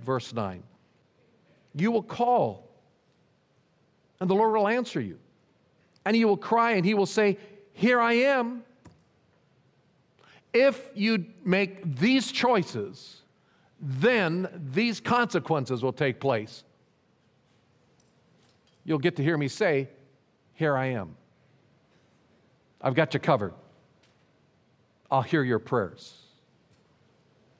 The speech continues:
The second set of cause and effect starts in the middle part of verse nine. "If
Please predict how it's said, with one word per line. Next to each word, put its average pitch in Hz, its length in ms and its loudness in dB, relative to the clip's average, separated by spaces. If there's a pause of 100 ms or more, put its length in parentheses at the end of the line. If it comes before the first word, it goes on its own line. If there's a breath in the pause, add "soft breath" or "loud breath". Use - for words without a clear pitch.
(720 loud breath)
The 151 100 0
second 233 400 -2
set 147 300 -2
of 131 120 -4
cause 139 280 0
and 123 80 -6
effect 120 440 -4
starts - 520 -4
in 147 80 -6
the 139 80 -2
middle 160 180 0
part 151 240 0
of 120 80 -4
verse 135 240 -4
nine. 127 440 -4 (2000 soft breath)
"If 220 600 0